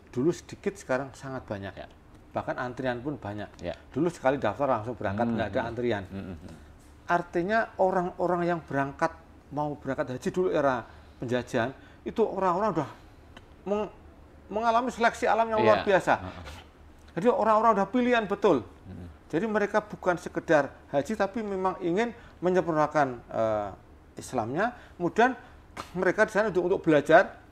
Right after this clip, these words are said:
Speaker 1: maka haji waktu itu tidak ada yang satu bulan, paling
Speaker 2: Hmm.
Speaker 1: cepet ya enam bulan.
Speaker 2: Hmm, hmm, hmm.
Speaker 1: Kemudian mereka juga kadang-kadang ada yang setahun, maka sekalian belajar.
Speaker 2: Hmm.
Speaker 1: Karena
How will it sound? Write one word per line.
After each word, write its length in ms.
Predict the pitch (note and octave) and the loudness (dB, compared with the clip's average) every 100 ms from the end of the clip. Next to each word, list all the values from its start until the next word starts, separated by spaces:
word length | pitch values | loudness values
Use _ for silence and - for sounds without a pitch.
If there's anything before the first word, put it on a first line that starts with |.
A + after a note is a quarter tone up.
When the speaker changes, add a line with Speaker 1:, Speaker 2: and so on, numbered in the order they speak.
| - - | -20 -8
Speaker 1:
maka 240 | F#3 A#3+ | -4 0
haji 160 | A3+ A3 | 0 2
waktu 240 | G#3+ G#3+ | 2 2
itu 80 | G#3+ | -2
tidak 220 | B3+ F#3+ | 0 2
ada 80 | G#3 | 4
yang 100 | G#3+ | 2
satu 220 | G#3+ A3 | 0 -2
bulan, 480 | G3+ B3 A3 F#3 D#3 D#3 | -4 -4 -2 -2 -4 -2
paling 280 | G3 A#3+ - | 0 0 -2
Speaker 2:
Hmm. 100 | G3+ | -6
Speaker 1:
cepet 280 | G3 - - | -6 -2 -2
ya 100 | E3 D#3 | 0 -2
enam 180 | F3 | -2
bulan. 400 | F3 G3 G3 D3+ B2 | -6 -2 2 2 0
Speaker 2:
Hmm, 140 | A2 | -6
hmm, 60 | F2+ | -12
hmm. 220 | F#2+ F2+ | -14 -12
Speaker 1:
Kemudian 240 | D#3+ E3 G#3 | -4 -2 0
mereka 200 | F#3 G3 | 0 0
juga 180 | F3 F3+ | 4 2
kadang-kadang 340 | D3+ E3 G3 | 4 2 2
ada 100 | E3+ | 0
yang 80 | E3 | 0
setahun, 400 | - G3 A3+ F#3+ E3 - - | 0 0 2 0 -4 -12 -8
maka 180 | - - | -8 -4
sekalian 320 | - F3+ E3+ | 2 2 2
belajar. 480 | D3+ D3 D3 C3+ G#2+ G#2 - - | -2 -4 0 0 0 -4 -20 -18
Speaker 2:
Hmm. 200 | F#2 E2+ - - | -16 -16 -20 -8
Speaker 1:
Karena 220 | - A3 | 0 2